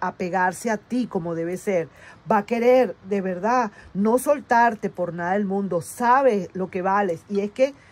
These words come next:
ya con esta carta te lo dije, una persona que sabe realmente lo que tiene en sus manos.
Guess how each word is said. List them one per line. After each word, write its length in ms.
ya 160
con 220
esta 220
carta 280
te 140
lo 120
dije, 380
una 280
persona 400
que 180
sabe 480
realmente 560
lo 120
que 120
tiene 220
en 80
sus 180
manos. 540